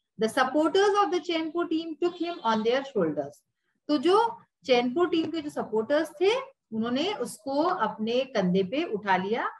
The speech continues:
खुशी की वजह से। Next question, रघु was being forced to say हरदी चूना, why? रघु को, अ, रघु के ऊपर दबाव डाला गया हरदी चूना कहने के लिए,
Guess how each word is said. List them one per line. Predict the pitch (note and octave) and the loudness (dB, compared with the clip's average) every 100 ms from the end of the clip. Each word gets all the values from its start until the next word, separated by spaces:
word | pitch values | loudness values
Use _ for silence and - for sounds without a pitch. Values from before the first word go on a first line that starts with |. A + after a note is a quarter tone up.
| _ _ _ | _ _ _
खुशी | C#4+ - C#4+ | -2 2 0
की | G#3+ | 0
वजह | E3+ C#3+ D3 | -2 -2 -6
से। | C#3+ - - _ _ _ _ _ _ _ _ _ _ | -8 -20 -20 _ _ _ _ _ _ _ _ _ _
Next | C#4 G#4 - - | 2 2 0 0
question, | A3 F#3 - C3 - _ _ _ _ B3 | 2 2 -6 -14 -18 _ _ _ _ 2
रघु | C#4+ D4+ G4 | 2 6 6
was | A4+ A#4 F#4 | 6 2 2
being | D#4 E4 E4 - - | 0 0 -4 -12 -2
forced | C#4 A#3 C#4+ D4+ - - | 2 4 2 0 -6 -6
to | D#4+ - | -6 -4
say | C#4 D4 B3+ | -2 0 0
हरदी | G3 G3 A#3 | 0 -2 -8
चूना, | - C#4 G3+ - - | -12 -6 -6 -6 -4
why? | G3 F#3 - - _ _ _ _ _ _ | 0 0 -2 -16 _ _ _ _ _ _
रघु | A3 C4 F4 G#4+ | 2 4 6 4
को, | A4 A#4 A#4+ | 4 2 0
अ, | - _ _ _ A3 | -6 _ _ _ 0
रघु | A3+ A#3 A#3+ D4 | 2 2 2 2
के | G4 | 0
ऊपर | G4+ G#4 | 0 -2
दबाव | B3+ G3+ B3+ D#4 | -2 2 4 4
डाला | D#4 D4+ | 2 0
गया | D4+ D#4+ | -2 -4
हरदी | C4 G#3 G#3 D4+ | -4 -6 -2 -2
चूना | D4 C4+ B3+ C4+ | -2 -4 -2 -2
कहने | - E3 E3 | -2 -4 -6
के | - D3+ | -10 -12
लिए, | - - - - | -12 -16 -20 -20